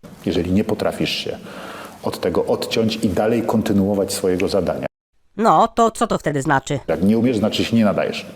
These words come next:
Speaker 2: Czyli jak ktoś się nie nadaje, to co wtedy? Sugeruje pan, żeby, nie wiem, się lepiej odżywiać? Wie pan, nie każdy to potrafi.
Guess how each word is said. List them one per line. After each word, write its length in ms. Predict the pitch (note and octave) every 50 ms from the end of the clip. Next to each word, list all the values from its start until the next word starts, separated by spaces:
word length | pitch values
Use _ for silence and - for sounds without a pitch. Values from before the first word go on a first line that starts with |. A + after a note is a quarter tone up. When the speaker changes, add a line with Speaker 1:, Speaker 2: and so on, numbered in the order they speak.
| - - _ _ _ _ _ -
Speaker 2:
Czyli 240 | - G3+ G#3 A3 A3+
jak 140 | A3+ A3 -
ktoś 280 | - - B3 A#3+ -
się 220 | - - - A#3+ A3+
nie 160 | A3+ A3+ A3+
nadaje, 400 | A3+ A3 G#3 G3+ G#3 A3+ A#3 A3+
to 120 | - A#3
co 200 | - - A3+ -
wtedy? 360 | - - D#3+ C#3+ C3 B2+ B2+ - _ _ _ _ _ _ _ _ _ _ _ _ -
Sugeruje 600 | - - - F#3+ F#3+ F#3+ G3+ G3+ G#3 A3+ G#3+ G3+
pan, 260 | G#3 G#3 G#3+ A3+ A3 F#3+
żeby, 300 | G3 G3 F#3+ G3 F#3+ F#3+
nie 160 | G3+ G3+ F3+
wiem, 140 | D#3+ D3 C#3
się 120 | - F3
lepiej 280 | F3+ F3+ F3 - F#3 E3
odżywiać? 720 | D3 C3+ B2+ C#3+ G3+ A#3+ C4+ D#4 D#4 D4+ - - - - _ _ _ _ _ _ _ _ _ -
Wie 120 | F#3+ A3
pan, 280 | G#3+ A3+ G#3+ F#3+ F#3 G3
nie 120 | G#3 G#3
każdy 340 | - - A3 A3 A3+ B3+ C4
to 120 | - B3 -
potrafi. 600 | - F#3+ - - B3 D4 C#4 - - C#3 A#2